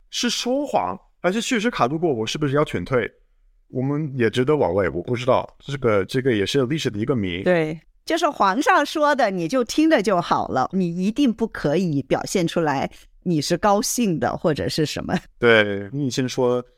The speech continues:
Speaker 1: 有没有改革派，我觉得有改革意识的当然有。
Speaker 2: 胡耀邦和赵紫阳都是。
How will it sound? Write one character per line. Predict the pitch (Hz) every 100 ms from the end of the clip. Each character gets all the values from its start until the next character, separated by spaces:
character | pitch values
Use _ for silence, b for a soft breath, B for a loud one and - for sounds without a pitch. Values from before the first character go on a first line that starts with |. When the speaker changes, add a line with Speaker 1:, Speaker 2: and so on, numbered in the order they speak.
| _ -
Speaker 1:
有 | 117
没 | 113
有 | 147 185
改 | 107
革 | 92 123
派， | - 120 92
我 | - 107
觉 | 117
得 | 143 170
有 | 139 104
改 | 127 90
革 | 117 143
意 | 214 170
识 | 120
的 | 101 95 -
当 | 156 143
然 | 147
有。 | 110 - -
Speaker 2:
胡 | -
耀 | 202 196
邦 | 220
和 | 226 196
赵 | 247
紫 | 202 156
阳 | 151
都 | 185 202
是。 | - - 147